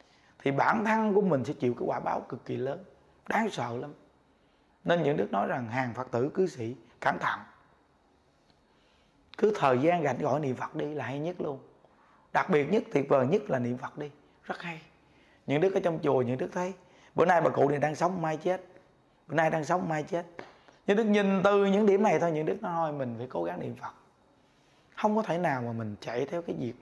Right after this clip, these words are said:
mà hơn thua đấu đá này hoài được. Cuộc đời của người sanh không mang đến, chết không mang đi. Chân thật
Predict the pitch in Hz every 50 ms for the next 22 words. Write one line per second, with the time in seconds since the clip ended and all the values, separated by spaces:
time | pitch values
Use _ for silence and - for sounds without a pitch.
0 | - 120 113 107 - _ - - - - - - 190 190 170 202 196 196 196 196
1 | 214 208 196 190 196 214 208 165 127 117 123 123 113 107 107 101 - - _ _
2 | _ _ _ _ _ _ _ _ _ _ _ _ _ _ _ _ _ _ _ -
3 | - 143 - 165 135 127 117 - 160 160 143 131 120 120 - 175 180 - 180 180
4 | 185 180 180 185 190 202 202 - - 208 - - 180 175 175 175 175 175 180 190
5 | 185 - - _ _ _ _ _ _ _ _ _ _ _ _ - - - - 190
6 | - 143